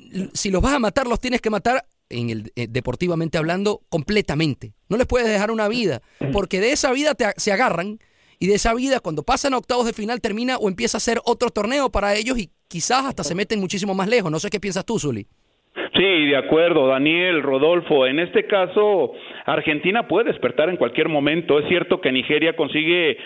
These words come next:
Speaker 2: un muy buen resultado ante un equipo que también era complicado, pero va a ser otro encuentro. Argentina va a enfrentar a Nigeria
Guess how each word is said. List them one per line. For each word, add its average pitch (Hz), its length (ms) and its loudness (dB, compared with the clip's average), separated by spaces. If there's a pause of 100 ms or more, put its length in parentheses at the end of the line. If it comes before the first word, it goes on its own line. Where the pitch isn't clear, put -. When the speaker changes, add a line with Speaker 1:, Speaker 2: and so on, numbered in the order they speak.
(200)
Speaker 2:
un 190 180 2
muy 202 180 4
buen 180 240 2
resultado 160 720 2
ante 170 240 -2
un 226 120 2
equipo 214 300 0
que 196 100 0
también 165 280 0
era 196 200 0
complicado, 139 720 0 (320)
pero 160 180 2
va 214 100 4
a - 80 -4
ser 208 120 2
otro 208 240 0
encuentro. 147 540 0
Argentina 160 600 0
va 165 120 4
a 175 40 2
enfrentar 151 440 0
a 165 60 0
Nigeria 156 540 0